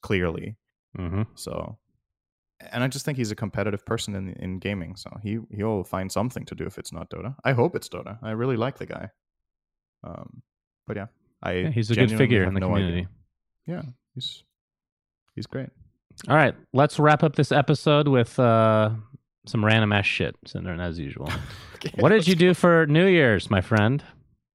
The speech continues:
Speaker 2: How's the dog?
Speaker 1: Um, we were chilling at home with our dog, as you can imagine.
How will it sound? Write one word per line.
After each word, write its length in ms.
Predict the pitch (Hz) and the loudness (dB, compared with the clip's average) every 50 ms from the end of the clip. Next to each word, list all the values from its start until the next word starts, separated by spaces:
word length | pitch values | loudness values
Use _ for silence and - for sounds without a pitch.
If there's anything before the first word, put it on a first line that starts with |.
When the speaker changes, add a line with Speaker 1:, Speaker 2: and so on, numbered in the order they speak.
| _ - _ _ _ _ _ _ | _ -20 _ _ _ _ _ _
Speaker 2:
How's 220 | - 123 131 135 131 | 2 4 4 4 4
the 80 | 135 123 | 2 2
dog? 460 | 107 127 127 143 165 151 113 92 123 | 4 6 6 6 6 4 2 2 -2
Speaker 1:
Um, 460 | 127 143 151 151 151 156 156 151 - _ _ _ _ _ _ _ _ _ _ _ - - | -4 -6 -6 -8 -10 -12 -12 -14 -16 _ _ _ _ _ _ _ _ _ _ _ -8 -2
we 120 | 123 151 | 0 0
were 140 | 160 165 156 | 2 2 0
chilling 380 | - - - 160 170 170 165 | -2 -4 -4 -4 -2 -2 -4
at 100 | 151 - | -4 -4
home 400 | 117 151 151 170 151 101 90 82 - _ _ _ _ _ _ _ _ _ _ _ - - 117 | -4 -4 -2 -2 -2 -4 -4 -8 -12 _ _ _ _ _ _ _ _ _ _ _ -16 -10 -4
with 140 | 113 117 117 | -2 0 2
our 100 | 120 113 | 2 2
dog, 320 | 98 117 127 127 98 - - | 2 2 2 2 0 -2 -4
as 200 | 95 101 - - | -8 -14 -12 -14
you 60 | 104 | -14
can 100 | - 107 | -12 -10
imagine. 540 | 98 92 92 92 92 90 90 87 87 92 101 | -10 -8 -8 -8 -10 -10 -12 -14 -14 -16 -18